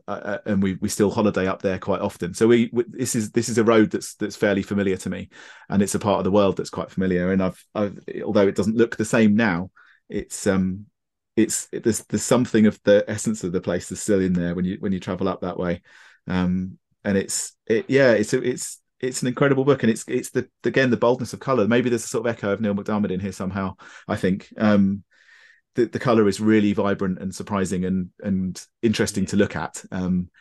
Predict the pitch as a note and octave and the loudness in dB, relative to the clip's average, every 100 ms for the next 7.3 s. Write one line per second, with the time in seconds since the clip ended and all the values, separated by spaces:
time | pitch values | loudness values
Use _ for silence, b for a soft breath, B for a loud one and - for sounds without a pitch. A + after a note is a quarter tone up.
0 | - - A2 F#2+ A#2+ A#2+ A2 - G#2 G2+ | -10 2 2 4 4 4 4 2 -2 -2
1 | - G#2 F2+ E2+ F2 G2+ - - G#2+ G2+ | -2 -2 -2 -4 0 0 0 0 0 0
2 | - - - b b b b b _ _ | -4 -16 -20 b b b b b _ _
3 | G2 F2 F2 G#2 - G#2+ - E2+ F2+ G2+ | -4 -4 -4 -6 -4 -4 -4 -6 -4 0
4 | G#2 G#2+ G2+ - G2+ G2 - A2 G#2 - | 0 -2 -6 -2 0 0 -4 -6 -6 -4
5 | G#2 A2 A2 A2 G#2 G#2+ A2+ G#2 G2+ A2 | -4 0 0 0 -4 -2 0 2 0 -2
6 | F#2+ - - _ _ - - - _ A#2 | -4 -6 -12 _ _ -20 -20 -20 _ -16
7 | - - | -12 -8